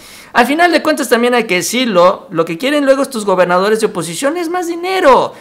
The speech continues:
Por eso están peleando esta iniciativa, porque quieren más dinero para sus policías estatales, porque esos son los fondos extras que les da Felipe Calderón. Además, el Instituto Belisario Domínguez dijo que este gasto constituye casi el treinta por ciento del gasto neto total contemplado en el presupuesto para el dos mil veintitrés.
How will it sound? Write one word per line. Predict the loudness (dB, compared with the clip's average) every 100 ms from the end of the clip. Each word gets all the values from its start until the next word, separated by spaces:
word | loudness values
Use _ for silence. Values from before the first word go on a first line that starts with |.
| -6
Por | -4
eso | -2
están | 2 2 2
peleando | 2 2 2 2
esta | 2 0
iniciativa, | -2 0 -2 2 2 2
porque | -2 -2
quieren | -2 -2 0
más | -2 -2
dinero | -2 -2 0 2
para | 0 0
sus | -4 -8
policías | -4 -4 -4 -8 -4 -4 -4
estatales, | -10 -8 -6 0 0 0 -6 -16 -20 -20 -20 -14 -4
porque | -2 2 2 2
esos | -2 -4 -4
son | -2 -2
los | -2
fondos | -2 -2 -2
extras | -4 -4 -6
que | -4
les | -4 -2
da | 0 -2
Felipe | -4 -10 -10 -12 -6
Calderón. | -4 0 0 0 -6 -20 -14 -2
Además, | 2 2 2 0
el | 0 -2
Instituto | -4 -6 2 2
Belisario | 2 0 -2 0
Domínguez | 0 -2 -2 -2 -4 -4 -6
dijo | -6 -6
que | -4
este | -4 -4 0
gasto | 0 0 -6 -4
constituye | -6 -6 -4 -2 -2 -2 -2
casi | -2 -2 -4
el | -4 -4
treinta | -4 -2 -4 -4
por | -8
ciento | -6 -6 -4 -2 -2 -2
del | -6 -4
gasto | -4 -2 -4 -4
neto | -4 -6 -6
total | -4 0 0 0
contemplado | -6 -6 -8 -2 0 0
en | -4
el | -6
presupuesto | -12 -12 -8 -6 -4 -4
para | -4
el | -4
dos | -8 -10
mil | -8 -8 -8
veintitrés. | -6 -6 -6 -6 0 2 2 -2